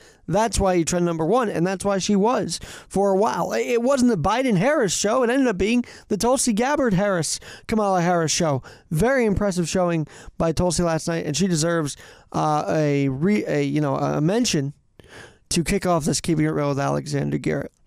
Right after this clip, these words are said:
Because this is gonna be a disrupting podcast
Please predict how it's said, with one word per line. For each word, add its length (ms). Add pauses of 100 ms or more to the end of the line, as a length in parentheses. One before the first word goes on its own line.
(260)
Because 360
this 180
is 80
gonna 180
be 260
a 60
disrupting 580
podcast 760